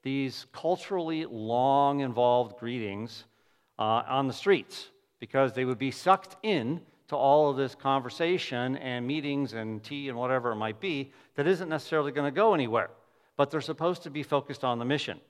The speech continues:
And it would be hard for them probably to do it on this first trip. Might seem a little bit rude, but it was necessary. And they would greet people in the homes anyway. That was the plan Jesus was putting before them.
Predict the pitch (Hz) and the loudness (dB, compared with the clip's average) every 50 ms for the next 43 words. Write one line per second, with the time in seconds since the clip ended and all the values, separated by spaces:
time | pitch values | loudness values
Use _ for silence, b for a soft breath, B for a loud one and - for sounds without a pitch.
0 | b b b b b b b b b - 156 160 156 160 - 185 214 233 254 214 | b b b b b b b b b 0 2 2 2 2 2 0 0 2 0 0
1 | - 202 180 175 190 180 - 180 160 151 156 165 - - - 165 147 147 143 147 | 6 8 10 10 8 8 2 0 0 0 0 0 -6 -2 2 2 2 2 0 -6
2 | 143 123 - 127 120 131 131 139 160 131 120 117 117 107 - - 135 127 - - | -8 -8 -10 -6 -4 -2 -2 0 0 -2 -4 -4 -4 -8 -8 -6 -6 -6 -6 -6
3 | - - 139 151 - - _ _ _ _ - 131 120 120 - - - 135 123 120 | -2 -2 -2 -2 -2 -10 _ _ _ _ -6 -6 -6 -6 -6 -10 -8 -6 -4 -2
4 | 120 120 123 123 110 120 117 - 120 113 117 120 170 180 139 135 131 143 147 139 | -2 -2 -2 -2 -2 -2 -4 -2 -4 -2 -2 -2 -2 0 0 0 0 0 -2 -4
5 | - 135 139 135 135 - 123 - - 151 135 135 165 220 220 - b b b b | 0 0 0 0 0 -4 -14 -4 0 2 2 2 2 0 -4 -10 b b b b
6 | b b b b b - 175 185 185 180 190 233 254 269 226 156 196 233 208 - | b b b b b 2 4 6 6 6 6 4 4 4 0 -2 -4 -4 -4 -6
7 | - 208 - 196 202 196 190 165 - 151 147 151 151 156 151 151 - - - 165 | -10 -10 -6 -4 -2 -2 -2 -2 0 0 0 0 0 -2 -6 -8 -8 -8 -6 -4
8 | 190 170 113 98 85 87 107 98 107 120 139 151 139 117 127 123 - - 170 170 | -2 -2 0 0 -2 -2 -2 0 0 0 0 -2 -8 -10 -12 -14 -8 -6 -4 -2
9 | 156 131 113 104 104 110 107 101 107 101 95 101 101 - - 135 117 110 101 101 | -2 -2 -4 -4 -6 -8 -12 -12 -14 -16 -16 -16 -18 -8 -6 -6 -6 -6 -8 -10
10 | 98 - 170 170 123 101 92 92 | -8 -2 -2 0 0 0 -4 -4